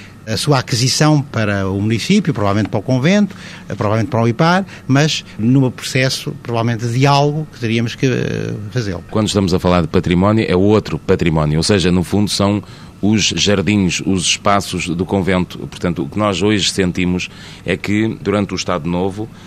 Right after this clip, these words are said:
Speaker 2: estas duas coisas ficaram separadas e, portanto, o jardim,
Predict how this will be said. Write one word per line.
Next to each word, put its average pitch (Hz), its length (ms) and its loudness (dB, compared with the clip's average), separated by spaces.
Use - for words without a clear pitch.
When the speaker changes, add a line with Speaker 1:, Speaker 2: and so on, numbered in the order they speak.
Speaker 2:
estas 98 380 -2
duas 107 340 0
coisas 98 340 -2
ficaram 95 420 -2
separadas 78 540 -6
e, 85 60 -6
portanto, - 460 -6
o 113 300 0
jardim, 90 640 0